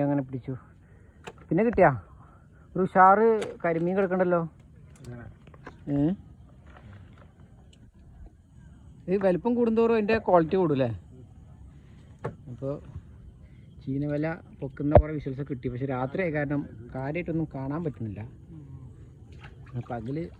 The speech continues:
Speaker 1: വിഷ്വൽസ് ഒക്കെ കാണിച്ചു തരാം. എത്ര നേരം അവിടെ ഭയങ്കര പാട്ടും ബഹളമൊക്കെ ആയ കാരണം കൂടുതലൊന്നും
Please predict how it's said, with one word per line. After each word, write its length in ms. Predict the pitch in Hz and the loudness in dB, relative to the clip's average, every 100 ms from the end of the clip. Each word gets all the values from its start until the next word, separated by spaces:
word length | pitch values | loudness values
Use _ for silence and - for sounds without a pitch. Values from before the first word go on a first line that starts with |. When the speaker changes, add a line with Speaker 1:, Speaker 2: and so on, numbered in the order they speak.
| - - | -20 -18
Speaker 1:
വിഷ്വൽസ് 320 | 127 131 131 139 | -14 -12 -12 -12
ഒക്കെ 120 | - 147 | -12 -6
കാണിച്ചു 220 | 135 123 139 | -6 -6 -6
തരാം. 140 | 135 123 | -6 -6
എത്ര 140 | 139 151 | -4 -2
നേരം 160 | 151 151 | -2 -2
അവിടെ 200 | 143 156 147 - - - | -2 -2 -4 -8 -18 -12
ഭയങ്കര 300 | 143 135 147 147 - 139 | -8 -4 -4 -6 -10 -10
പാട്ടും 380 | 131 127 175 165 | -10 -6 -4 -2
ബഹളമൊക്കെ 340 | 143 143 151 147 | -2 -4 -4 -4
ആയ 60 | 143 | -4
കാരണം 260 | 147 147 151 139 - - - - - - - - | -4 -4 -6 -8 -16 -20 -20 -20 -20 -20 -20 -14
കൂടുതലൊന്നും 480 | - 147 156 160 160 | -8 -4 -2 0 0